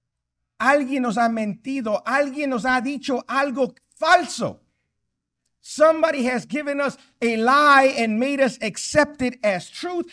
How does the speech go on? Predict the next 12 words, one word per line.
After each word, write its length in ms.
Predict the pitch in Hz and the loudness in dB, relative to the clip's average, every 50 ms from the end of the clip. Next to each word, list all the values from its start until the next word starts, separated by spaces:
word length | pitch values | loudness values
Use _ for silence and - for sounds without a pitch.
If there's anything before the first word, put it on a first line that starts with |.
| - _ - | -14 _ -6
And 280 | 269 269 262 269 - | -4 -2 -2 -2 -2
because 520 | 294 311 311 - - - 320 349 349 349 339 | -2 -2 -4 -4 -2 4 6 6 6 6 4
of 160 | 311 240 220 | 2 2 2
that, 300 | 269 269 233 - - _ _ _ _ _ _ _ _ _ _ _ _ _ _ _ _ _ _ - | 0 0 0 -2 -6 _ _ _ _ _ _ _ _ _ _ _ _ _ _ _ _ _ _ -4
if 160 | 285 277 214 | -2 -2 0
we 220 | 185 277 349 339 311 | 0 -2 -2 -2 -2
see 240 | - - 330 311 285 | -4 -4 -6 -6 -6
God 680 | 190 151 285 285 311 330 330 330 311 311 269 170 - _ - | -4 0 2 2 4 4 4 6 6 4 4 0 -4 _ -4
improperly, 920 | 277 277 254 233 240 - - 277 277 277 277 285 294 285 285 285 269 - - - _ _ _ _ - | -2 -2 -2 -2 -4 -4 -2 0 0 0 0 -2 -2 -2 -2 -4 -4 -6 -8 -14 _ _ _ _ -2
everything 680 | - 349 349 359 339 294 302 277 - 262 262 247 240 | 4 6 6 6 6 4 -2 -2 -2 -2 -2 -2 0
else 240 | 240 240 214 170 - - | 2 2 2 0 -2 -8
is 180 | 185 160 - | -10 -10 -10